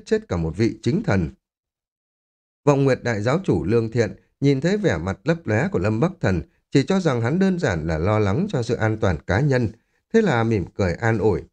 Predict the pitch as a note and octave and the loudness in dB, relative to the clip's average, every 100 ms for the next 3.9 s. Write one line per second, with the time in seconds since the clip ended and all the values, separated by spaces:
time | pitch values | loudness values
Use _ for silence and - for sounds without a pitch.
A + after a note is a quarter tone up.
0 | _ _ _ _ _ - F#3+ D3+ G#2 G#2 | _ _ _ _ _ 2 2 2 0 0
1 | A2 G#2 C3+ D3+ A#2+ G#2 E2+ - F#2+ - | 0 -2 -2 -2 -2 -2 -4 -2 0 2
2 | G#2+ G2 A2+ C4+ - _ _ - D3 - | 2 0 0 -2 -6 _ _ 0 0 2
3 | C3+ F#3 G#3+ G#3+ G#2 G2+ - B2+ A#2+ | -2 0 -2 -2 -2 -2 2 0 0